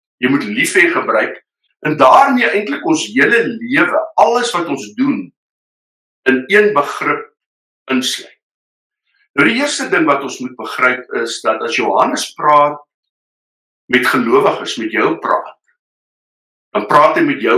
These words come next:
as deel van 'n groep, deel van 'n familie. As jy 'n gelowige is,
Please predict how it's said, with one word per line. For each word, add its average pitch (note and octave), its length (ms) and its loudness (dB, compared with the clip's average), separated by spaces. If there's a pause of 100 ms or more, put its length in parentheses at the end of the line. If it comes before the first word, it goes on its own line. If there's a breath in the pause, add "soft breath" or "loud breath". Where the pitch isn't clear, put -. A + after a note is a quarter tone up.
(160)
as - 240 -4
deel B2+ 280 -2 (100)
van A2+ 180 -2
'n A2 160 -8
groep, A2 280 -10 (960)
deel D3 400 2
van B2+ 220 -6
'n B2 60 -6
familie. A2+ 520 -10 (1120)
As - 140 -2
jy E3 180 6
'n - 60 2
gelowige G3+ 760 0
is, - 340 -18